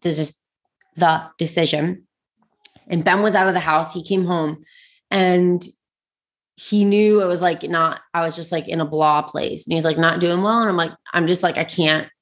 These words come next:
deal with this right now. I can't deal with these conversations. I'm just, like, so, I feel so much pressure." And not that he was putting pressure on me, but just, like,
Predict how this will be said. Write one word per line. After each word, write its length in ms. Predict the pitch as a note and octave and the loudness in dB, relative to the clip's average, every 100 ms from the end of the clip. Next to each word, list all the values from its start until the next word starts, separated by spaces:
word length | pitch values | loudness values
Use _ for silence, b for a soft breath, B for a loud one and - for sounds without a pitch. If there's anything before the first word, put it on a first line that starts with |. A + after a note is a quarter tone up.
| - | -6
deal 180 | C#3+ | -4
with 120 | C#3 C3+ | -2 -4
this 180 | D#3 | -4
right 140 | D3 - | -6 -2
now. 180 | C#3 A2+ | 0 0
I 80 | |
can't 280 | C#3 - D#3+ | -4 -6 -4
deal 180 | E3 E3 | 0 0
with 80 | E3 | 0
these 120 | D#3+ | -2
conversations. 680 | D#3+ D3+ D3+ D3 D#3 D3+ C#3+ | -2 -2 -2 -2 0 0 0
I'm 140 | D#3 | -2
just, 120 | C#3+ D3 | -4 -4
like, 140 | C#3+ | -6
so, 680 | - - D3+ D3+ D3+ D3+ - - | -4 0 4 4 2 0 -8 -14
I 40 | |
feel 160 | - D3+ | -8 -4
so 160 | E3+ | -2
much 180 | E3 D#3+ | -2 0
pressure." 600 | D3+ D3 D3+ D3+ C#3+ C#3+ B B B B B B - | -4 -2 0 2 2 -4 B B B B B B 2
And 80 | |
not 140 | A3+ A#3 | 2 4
that 100 | G#3+ | 4
he 60 | |
was 100 | G3 | 2
putting 220 | E3 F3+ D#3+ | 2 0 2
pressure 280 | F3 - | 0 2
on 100 | E3 | 0
me, 120 | D#3+ D3+ | 0 0
but 160 | E3+ | -2
just, 240 | D#3+ F3+ D#3 | -2 -4 -2
like, 320 | D#3+ D#3 | -2 -2